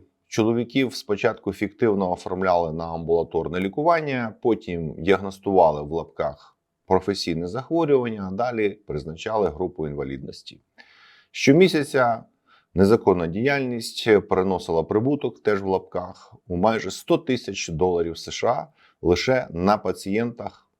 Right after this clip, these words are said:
теж в лапках, із західного регіону. Це тільки із західного регіону,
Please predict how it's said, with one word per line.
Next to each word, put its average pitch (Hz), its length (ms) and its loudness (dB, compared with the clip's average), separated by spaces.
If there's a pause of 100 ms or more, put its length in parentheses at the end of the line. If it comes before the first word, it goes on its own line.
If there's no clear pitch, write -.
(160)
теж 85 220 6
в 78 40 -4
лапках, 76 480 -8 (960)
із 101 160 6
західного 95 600 4
регіону. 80 500 -6 (100)
Це - 140 -6
тільки 117 300 -2
із 110 220 -4
західного 92 600 4
регіону, 156 580 -4